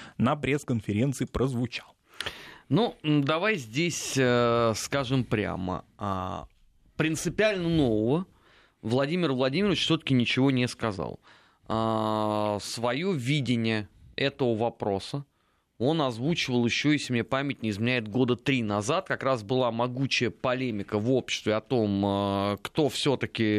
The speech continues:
Speaker 2: э, э, оказался прав. Э, у нас общество, правда, выкинуло из этого, м, перечня, э, участников товарища Каменева, хотя на самом деле Сталин-то именно с Каменевым полемизировал.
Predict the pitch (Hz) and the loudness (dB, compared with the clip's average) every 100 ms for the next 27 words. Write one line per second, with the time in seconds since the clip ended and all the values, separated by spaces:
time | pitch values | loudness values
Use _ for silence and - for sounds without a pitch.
0 | 104 107 104 107 104 98 - - - - | 2 2 2 0 0 -4 -8 -12 -10 -12
1 | - - - - - - _ - 131 135 | -16 -20 -20 -20 -20 -20 _ -2 0 2
2 | 135 131 160 156 156 - 139 139 127 120 | 0 0 0 0 -2 -2 -4 0 2 0
3 | - - - 117 113 113 113 113 113 113 | -4 -12 -2 0 2 4 4 4 4 4
4 | 117 117 113 120 147 - 175 - - 143 | 6 6 4 4 4 2 -2 -2 -2 -2
5 | - 147 127 127 135 131 135 170 147 143 | 2 0 2 2 4 4 4 2 2 4
6 | 135 139 127 147 143 131 131 120 117 120 | 6 6 4 2 2 2 2 2 2 2
7 | 120 117 156 135 120 - 123 120 110 123 | 2 2 0 -2 -2 -2 0 2 2 4
8 | 123 135 165 135 135 127 - 139 139 - | 4 4 2 -2 -4 -6 -2 0 2 0
9 | - 277 233 139 104 98 - 117 143 135 | 0 2 2 0 -2 -4 -4 -2 -2 -2
10 | - 175 165 147 160 147 - 175 156 147 | -2 0 2 2 2 -2 -2 -2 -2 -2
11 | 160 160 165 160 - 220 139 117 107 104 | 2 2 4 2 0 -2 -2 -4 -6 -6
12 | 104 107 110 139 147 117 92 78 | -2 2 2 2 2 0 -2 -6